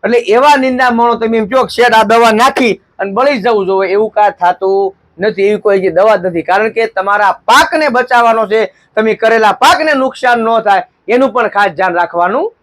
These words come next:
છે. તો આ છે નિંદામણ નાશક. એટલે ખાસ ખેડૂત મિત્રો, જ્યારે નિંદામણ નાશક તમે ઉપયોગ કરો ત્યારે કોઈ પણ દુકાને જાઓ તમે ત્યારે એટલું જ કહેજો કે "ભાઈ મારે આ પાક છે અને અવડું અવડું નિંદામણ શું છે કે અવડું નિંદામણ શું છે", ત્યારે તમને એ વ્યાપારી દ્વારા કહેવામાં આવશે કે "ભાઈ અવડું મોટું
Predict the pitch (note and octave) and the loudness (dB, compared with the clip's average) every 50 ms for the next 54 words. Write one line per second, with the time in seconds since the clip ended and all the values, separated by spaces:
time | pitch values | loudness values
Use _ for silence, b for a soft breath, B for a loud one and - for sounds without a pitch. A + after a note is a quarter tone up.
0 | _ _ - - A#3 G#3+ C#3+ - - _ _ _ _ _ _ - A#3 A3+ A3 A#3+ | _ _ -2 0 0 2 0 -2 -6 _ _ _ _ _ _ 0 2 4 4 4
1 | C4 B3+ - C4 C4 B3 G#3+ A3 A#3 B3 B3+ B3 A#3+ A#3+ A3+ A3+ A3+ G#3 A3 A3+ | 4 2 2 2 2 2 2 0 0 0 0 0 0 0 0 -2 -2 -2 -2 -4
2 | A3+ A3 A3+ A3 A3 - - G#3+ A#3 A3 - - A3+ A#3+ A3 A3 A3+ A3 A3 G3 | -4 -4 -4 -4 -4 -2 -2 -2 -2 0 0 -2 -2 -2 -2 -2 -2 0 0 2
3 | E3 F3+ G3 A3 A3 G3+ F#3+ G3 G#3 A3 A3+ A3 G#3+ A3 G#3+ G#3+ A3 F#3+ G#3+ A3 | 2 2 2 2 2 0 0 0 0 2 0 2 0 0 0 0 0 -2 -2 -6
4 | - A3 G#3+ G#3+ G#3 G#3+ G3+ A3 A3 - - B3+ C4 A3+ F#3 b b b b b | -6 -4 -4 -4 -4 -4 -4 -6 -6 -4 0 0 2 2 2 b b b b b
5 | b _ - A#3 B3 A3 D#3+ A#2 - _ _ _ _ _ _ _ - B3 D#4 D#4+ | b _ 0 2 2 2 2 0 -2 _ _ _ _ _ _ _ 0 2 2 2
6 | - F4 D#4 C#4 A#3+ C4 C4 C4+ B3 A#3+ A#3+ A#3 G#3 A3+ A#3 A#3+ G#3+ G#3+ A#3+ A3+ | 2 0 0 2 0 0 0 0 0 2 2 2 2 2 2 2 2 0 0 -2
7 | A3+ A3 - A3+ A3 G#3+ G#3+ A#3 C4 B3 D4 C#4 G#3+ - A#3+ A#3 G3 A3+ G#3+ F#3+ | -2 -2 0 0 2 2 4 2 2 0 -2 -4 -4 -2 -2 0 0 0 0 0
8 | A3+ G#3 F#3+ G3+ A3 A3+ G#3+ G3+ G3+ - - - F#3 G#3+ G3+ - - B3 C4 C#4 | 0 0 2 2 2 2 2 2 2 0 0 0 0 0 -2 -2 -2 0 0 0
9 | B3+ - _ _ F3+ G3 G3 F#3+ G#3+ A#3 A#3+ A3+ A3 A3 A3 G#3+ G3 F3+ F3+ G3 | 0 -4 _ _ -4 0 2 2 2 2 2 2 2 2 2 0 -2 -2 -2 0
10 | A3 A3+ A3+ A#3 A3+ G#3+ A3+ B3 A3+ B3+ B3 G#3+ G3 G#3 A3 A#3 A#3 G#3+ G#3+ A3 | 0 0 0 0 -2 -2 -2 -2 -2 -2 0 0 0 0 0 0 0 -2 0 0
11 | A3 A3 G#3+ G#3 G#3 G3 - G#3 G3 F3+ G3+ A3+ A#3+ - _ _ _ _ - G3 | 0 0 0 0 -2 -4 -4 -6 -4 -2 -2 -2 -2 -2 _ _ _ _ -2 -2
12 | G#3 A3 A3+ A3 G#3+ G#3+ A3 A3 A3 G#3+ F#3 E3 F3 F3 - B3+ C4 C4+ B3 C4 | 0 0 0 0 -2 -2 0 0 0 0 2 2 0 0 0 0 0 0 2 2
13 | B3+ B3 B3 A#3+ A#3 A#3 A3+ A3 A3+ G#3+ G#3+ A3 A3 - G#3 G#3 E3+ G#3 G#3 F#3 | 2 0 0 0 0 0 0 0 0 0 0 0 0 -2 -2 -2 0 2 2 4
14 | F#3 G3+ A3 A#3 G#3 G#3+ A3 A3+ A3 | 4 2 2 0 0 0 -2 -2 -4